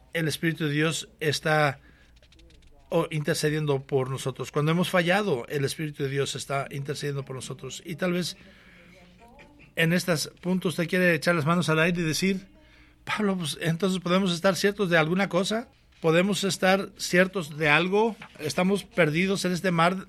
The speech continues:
de incertidumbre? Tal vez con una sonrisa y un pequeño brillo en sus ojos, Pablo dice, "Ah, de hecho,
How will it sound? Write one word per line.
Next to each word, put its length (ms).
de 160
incertidumbre? 880
Tal 120
vez 160
con 140
una 140
sonrisa 580
y 100
un 300
pequeño 440
brillo 260
en 60
sus 180
ojos, 240
Pablo 240
dice, 400
"Ah, 180
de 180
hecho, 320